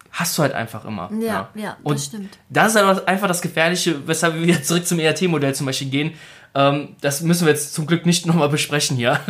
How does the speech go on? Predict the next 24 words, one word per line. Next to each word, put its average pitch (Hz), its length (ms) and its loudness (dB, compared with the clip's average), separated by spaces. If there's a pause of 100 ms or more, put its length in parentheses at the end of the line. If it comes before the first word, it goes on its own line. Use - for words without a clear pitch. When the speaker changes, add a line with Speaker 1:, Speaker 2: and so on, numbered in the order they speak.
(140)
Speaker 1:
<laughs> 277 160 2 (460)
Das 147 140 2
haben 165 80 4
wir 160 60 2
schon 160 100 -4
oft 170 160 -4
genug 170 220 0
besprochen. 131 420 -6 (640)
Wie 165 80 -6
schafft 180 220 -2
es 180 100 -4
Google, 196 420 4 (360)
Wahrheit 214 320 2
von 165 100 -6
Unwahrheit 139 640 -2 (1300)
zu - 160 -6
unterscheiden? 123 600 -4 (420)
Und 151 100 -2
besonders 170 340 2
bei 156 120 4
solchen 160 580 2
brandaktuellen 170 640 2
Themen, 107 400 -4 (100)
ja, 120 220 -6